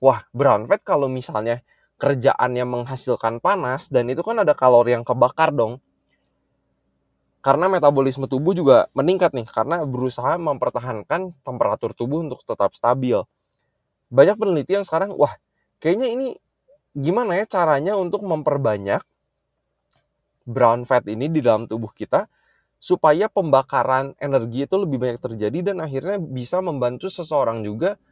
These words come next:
memaintain berat badannya untuk menjadi normal atau stabil. Tapi ini baru pertanyaan yang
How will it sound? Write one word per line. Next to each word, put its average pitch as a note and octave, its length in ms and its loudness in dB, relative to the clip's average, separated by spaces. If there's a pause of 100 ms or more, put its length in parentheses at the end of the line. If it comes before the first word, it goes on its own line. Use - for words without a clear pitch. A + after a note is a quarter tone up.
(280)
memaintain C3+ 720 -2
berat A#2+ 240 2
badannya A2+ 640 -2
untuk C3 320 -4
menjadi A2+ 320 -4
normal B2 480 -4
atau E3 240 -2
stabil. D#3 560 4 (880)
Tapi G#3+ 400 2
ini F#3+ 240 -2
baru D3+ 240 4
pertanyaan B2+ 720 0
yang A2+ 400 -2